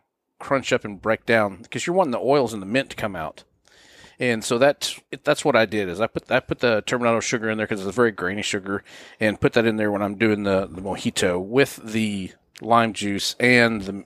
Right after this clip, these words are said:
and the mint in there. And it seems to do a pretty good, pretty good job.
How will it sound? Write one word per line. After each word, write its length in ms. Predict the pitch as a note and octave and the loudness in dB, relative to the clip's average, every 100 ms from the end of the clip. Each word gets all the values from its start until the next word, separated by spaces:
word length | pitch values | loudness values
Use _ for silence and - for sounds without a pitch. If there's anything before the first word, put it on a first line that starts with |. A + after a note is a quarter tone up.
| - | -12
and 180 | G2+ F#2 | -12 -10
the 40 | |
mint 280 | F#2+ D#2 - | -10 -10 -10
in 100 | F2+ | -10
there. 200 | D#2+ - - - - - | -12 -14 -18 -18 -18 -2
And 100 | D#3+ | 0
it 40 | D3+ | 0
seems 160 | G3 | 0
to 60 | D#3+ | 0
do 120 | D3+ | 0
a 40 | |
pretty 180 | - A#2 | 0 -2
good, 240 | G#2+ F2 - _ | -2 -6 -12 _
pretty 160 | - A#2+ | -4 -4
good 140 | G2+ | -4
job. 280 | F2 F2 B1+ | -2 -2 -2